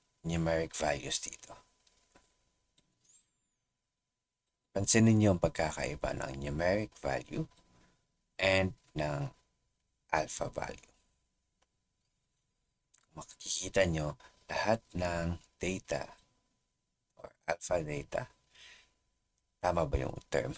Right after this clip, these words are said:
<laughs> Ah, walang term na ganun na. <laughs> Pero lahat na nakikita nyo, the words, is nasa left side lahat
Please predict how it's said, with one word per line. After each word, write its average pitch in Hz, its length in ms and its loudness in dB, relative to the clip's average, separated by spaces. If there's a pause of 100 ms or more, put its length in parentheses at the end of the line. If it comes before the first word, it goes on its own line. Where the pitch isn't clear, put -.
<laughs> - 120 -8
Ah, 76 160 0
walang - 240 -6
term 71 160 -4
na - 160 -12
ganun - 240 -8
na. - 160 -10 (480)
<laughs> 120 80 4 (1500)
Pero 107 160 12
lahat 110 320 8
na 95 160 2
nakikita 87 560 0
nyo, 55 320 -8
the - 80 -6
words, 78 560 -2 (400)
is - 240 -6
nasa 82 240 2
left 76 320 0
side 69 480 4
lahat 67 240 -4